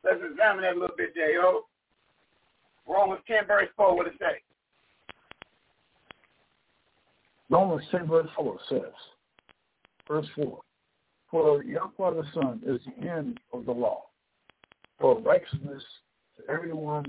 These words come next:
Speaker 2: that believes."
Speaker 1: Uh, yeah, he, he, now see there, he the end of the law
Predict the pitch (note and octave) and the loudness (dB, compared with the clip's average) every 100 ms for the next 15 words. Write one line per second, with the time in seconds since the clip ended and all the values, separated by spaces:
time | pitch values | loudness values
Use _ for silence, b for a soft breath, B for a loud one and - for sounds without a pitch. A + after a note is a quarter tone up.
0 | B2 C3 - - B2+ A2+ F#2+ _ _ _ | -8 -8 -8 -16 -16 -16 -18 _ _ _
1 | _ _ _ _ _ _ _ _ _ _ | _ _ _ _ _ _ _ _ _ _
2 | _ _ _ _ _ _ _ _ _ _ | _ _ _ _ _ _ _ _ _ _
3 | _ _ _ _ _ _ _ _ - D#3 | _ _ _ _ _ _ _ _ 4 6
4 | D#3+ - _ _ _ _ _ _ _ _ | 6 2 _ _ _ _ _ _ _ _
5 | D4 D#4 F#3 - - - - - D3+ - | -4 2 4 2 -4 -8 -6 -6 -6 -8
6 | - C#4+ D3+ D4+ F#4+ F#3+ F#3 - - D#3+ | -8 -4 -4 -4 0 2 2 0 -4 -4
7 | D3+ F#3+ A3 A#3 A3+ A3+ A3 G3+ G3+ F#3 | -6 -4 0 0 2 4 4 6 8 8
8 | F3+ | 4